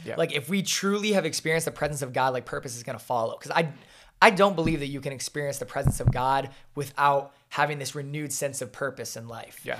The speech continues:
Speaker 2: So a fun story. So after the, um, on the way back from Asbury, we left at, like, eight P M again. So we drove through the night. We went three days without sleep. But, um, we stopped at Subway, and one of the guys I came with, he's like,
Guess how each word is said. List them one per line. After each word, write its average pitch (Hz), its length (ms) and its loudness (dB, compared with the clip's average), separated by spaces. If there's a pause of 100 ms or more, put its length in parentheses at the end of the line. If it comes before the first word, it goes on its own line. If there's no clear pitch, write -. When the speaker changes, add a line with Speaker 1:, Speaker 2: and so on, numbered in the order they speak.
Speaker 2:
So 175 160 4
a 185 120 4
fun 190 240 8
story. 160 460 6
So 160 220 6
after 151 500 6
the, 135 220 -2
um, 127 240 0 (260)
on 170 60 2
the 180 60 4
way 202 100 8
back 185 140 12
from 160 100 -2
Asbury, 139 320 2
we 127 80 -4
left 139 140 2
at, - 40 2
like, 127 100 -2
eight 123 140 -8
P - 140 -14
M 120 80 -6
again. - 220 -12
So - 100 -12
we 123 40 -8
drove 123 200 -6
through 127 100 -6
the 120 60 -6
night. 113 160 -6
We 151 60 -2
went 120 180 -4 (100)
three 123 120 -8
days 113 200 -6
without 113 160 -6
sleep. 117 340 -8 (420)
But, 160 260 12
um, 147 260 6 (340)
we 175 80 2
stopped 190 240 12
at - 80 8
Subway, 135 560 6 (540)
and 156 580 6 (100)
one 175 140 6
of 175 40 8
the 165 80 6
guys 160 300 12
I 143 60 6
came 131 220 2
with, 120 80 -2
he's 113 100 -8
like, 117 140 -8